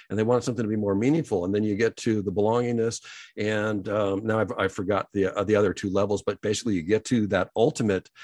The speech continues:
level of success where, you know, you have reached the pinnacle of success. You're contributing to something meaningful. You're helping facilitate other people's success. People look up to you.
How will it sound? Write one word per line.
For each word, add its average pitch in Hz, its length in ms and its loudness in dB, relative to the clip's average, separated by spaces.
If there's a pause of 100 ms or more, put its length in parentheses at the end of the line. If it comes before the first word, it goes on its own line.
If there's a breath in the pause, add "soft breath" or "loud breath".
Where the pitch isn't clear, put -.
(160 loud breath)
level 117 340 4
of 98 80 0
success 110 680 -2 (320 loud breath)
where, 110 440 4
you 113 160 0
know, 98 140 0
you 110 580 0
have 113 220 0
reached 117 220 -2
the 107 80 -6
pinnacle 143 340 2
of 110 100 2
success. 160 520 0 (380 loud breath)
You're 101 440 0 (340)
contributing 147 420 2
to 123 60 2
something 117 360 -2
meaningful. 143 680 0
You're 113 380 0 (100)
helping 131 500 -4
facilitate 131 440 -2
other 127 160 0
people's 117 320 -6
success. 123 380 2
People 110 280 -4
look 101 180 0
up 139 160 0
to 120 120 -4
you. 123 260 2